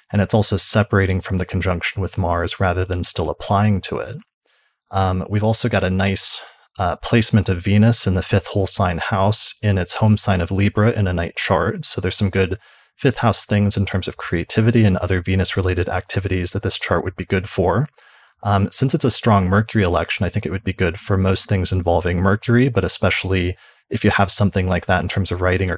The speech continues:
communicating, as well as those, uh, sort of executive functions of editing or cutting things out and other things of that nature. Um, the moon's up in Aries in the eleventh whole sign house, applying to a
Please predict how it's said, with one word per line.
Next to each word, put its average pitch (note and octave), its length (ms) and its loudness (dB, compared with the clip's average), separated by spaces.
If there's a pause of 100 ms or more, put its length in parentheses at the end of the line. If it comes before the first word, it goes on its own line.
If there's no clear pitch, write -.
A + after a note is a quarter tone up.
(120)
communicating, A#2+ 800 2 (320)
as G2+ 180 2
well F#2+ 200 4
as F2 180 0
those, F2+ 580 0 (480)
uh, E2+ 240 -4
sort - 140 0
of - 80 -2
executive F2+ 500 2
functions F#2 640 0
of G2 220 -2 (100)
editing F#2+ 520 0
or F2 180 -4
cutting F#2+ 360 0
things F2 340 -4
out F2+ 440 -2 (360)
and G2 120 0
other F2+ 180 0
things E2+ 280 -4
of F#2 80 -8
that C#2+ 180 -4
nature. G#2 500 0 (800)
Um, F#2 400 0
the G#2+ 160 2
moon's A#2 180 8
up G#2 120 0
in F#2 160 0
Aries F#2+ 400 0
in F#2+ 80 0
the F2+ 260 -4
eleventh F#2+ 380 0
whole F#2+ 180 -2
sign F#2 280 -2
house, F#2 460 -2
applying F2+ 400 -2
to - 80 -4
a E2 40 0